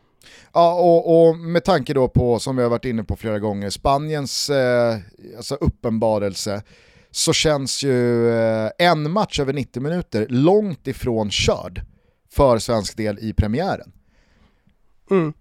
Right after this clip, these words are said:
Speaker 1: Skulle man kunna få med sig någonting där, ja, men då, alltså, då, då ligger ju gruppsegern, eh, öppen. Jag, jag, alltså, jag känner bara nu efter, eh,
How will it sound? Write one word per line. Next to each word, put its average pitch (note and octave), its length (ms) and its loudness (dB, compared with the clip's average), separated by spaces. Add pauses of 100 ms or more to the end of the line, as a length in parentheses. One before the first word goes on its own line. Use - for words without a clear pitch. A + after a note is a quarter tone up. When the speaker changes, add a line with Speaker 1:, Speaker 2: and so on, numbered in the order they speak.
(140)
Speaker 1:
Skulle D#3 760 0
man A3+ 160 0
kunna F#3 260 0
få F3+ 120 -6
med B2+ 200 -4
sig B2+ 120 -6
någonting G#2 360 -4
där, C3+ 260 -2
ja, F#2+ 100 -10
men G2 180 -10
då, G#2+ 80 -14
alltså, G#2+ 240 -12
då, G2+ 140 -8
då A#2 260 -6
ligger F3 240 -6
ju D3 80 -8
gruppsegern, D#3+ 880 -2
eh, C#3 160 -4
öppen. - 360 -6
Jag, D3 180 -2
jag, D#3+ 160 2
alltså, D#3 240 2 (480)
jag D#3+ 140 2
känner G#3+ 460 2
bara D#3+ 220 4
nu C3+ 300 0
efter, B2+ 600 -2 (400)
eh, A2+ 220 0